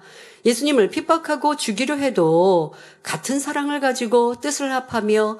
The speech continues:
한 마음을 품었을 때는 상관이 없었습니다. 제자들도 예수님의 핍박을 당할 때 함께 마음을 졸여야 하고 피해 다녀야 하고 불편한 일들을 만났지요. 하지만 그것이 상관이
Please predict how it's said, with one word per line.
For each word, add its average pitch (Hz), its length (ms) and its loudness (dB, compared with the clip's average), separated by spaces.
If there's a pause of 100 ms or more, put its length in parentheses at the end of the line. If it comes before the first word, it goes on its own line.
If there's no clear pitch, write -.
(140)
한 349 200 2
마음을 294 520 2
품었을 349 500 0
때는 185 460 0 (160)
상관이 339 720 2
없었습니다. 277 880 -6 (340)
제자들도 214 960 2 (260)
예수님의 254 400 0
핍박을 240 360 -2
당할 170 340 -4
때 180 80 -2
함께 180 600 -2
마음을 156 400 -2
졸여야 208 460 2
하고 196 500 0
피해 285 260 -6
다녀야 190 500 2
하고 190 440 0 (260)
불편한 339 480 2
일들을 196 380 2
만났지요. 175 1080 -2 (280)
하지만 330 500 0 (160)
그것이 349 380 -2
상관이 370 560 2